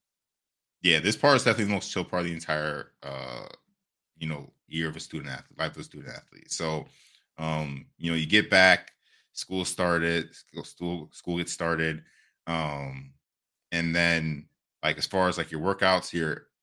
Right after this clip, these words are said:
all the workout, all the lifting groups are in the morning, um, and, you know, depending upon how your schedule is, will depend on when you lift. Usually, there's, like, there's what,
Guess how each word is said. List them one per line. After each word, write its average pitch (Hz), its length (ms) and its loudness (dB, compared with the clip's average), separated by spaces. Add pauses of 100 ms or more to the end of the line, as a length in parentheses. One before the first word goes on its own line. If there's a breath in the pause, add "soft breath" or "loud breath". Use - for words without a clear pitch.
(120)
all 101 200 6
the 120 60 2
workout, 98 400 0
all 87 100 0
the 98 60 -2
lifting 90 280 -4
groups 80 220 -8
are 78 60 -6
in 80 100 -4
the 82 60 -6
morning, 69 380 -8 (520)
um, 69 540 -6 (600)
and, 78 520 0 (180)
you 85 120 -2
know, 82 180 0
depending 90 320 2
upon 85 220 -6
how 76 100 -6
your 73 120 -8
schedule 95 440 0
is, 80 100 -6
will 80 100 -6
depend 78 380 -6
on 76 280 -6
when 76 120 -8
you 73 120 -12
lift. 69 260 -12
Usually, 80 400 0
there's, 73 340 -4
like, 69 200 -4 (440 soft breath)
there's 73 160 -8
what, 64 220 -8